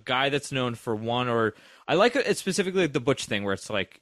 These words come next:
uh, he's known for two teams, the Kings and the Islanders. He played, like, a good handful of years for both, and then he just ends his career with one weird year for the Bruins. And I wonder, you know,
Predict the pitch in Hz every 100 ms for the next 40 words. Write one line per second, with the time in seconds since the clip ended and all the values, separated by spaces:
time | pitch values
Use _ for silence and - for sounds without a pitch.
0 | - 117 104 104 113 156 143 - 226 -
1 | 131 78 - - - 170 185 185 147 151
2 | 135 98 78 - - 104 123 110 104 92
3 | 90 95 165 156 147 151 139 127 120 110
4 | 95 87 - - - - - 117 120 117
5 | 131 117 117 - 113 110 98 110 107 101
6 | 104 101 98 98 - 98 90 95 90 92
7 | - 113 107 120 120 117 113 107 - _
8 | _ _ _ _ 147 143 120 110